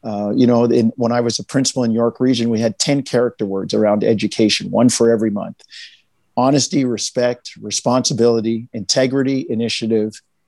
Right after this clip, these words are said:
courage, empathy, fairness, optimism, perseverance. And m-, my brother took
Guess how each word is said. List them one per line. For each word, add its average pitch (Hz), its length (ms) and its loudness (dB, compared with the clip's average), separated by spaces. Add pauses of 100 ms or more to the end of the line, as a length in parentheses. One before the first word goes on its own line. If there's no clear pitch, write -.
(120)
courage, 139 580 2
empathy, 113 680 -2 (120)
fairness, 127 840 0
optimism, 117 640 -4
perseverance. 98 840 -6 (680)
And 113 500 2
m-, 127 220 -4
my 123 220 4
brother 139 380 2
took 127 220 -4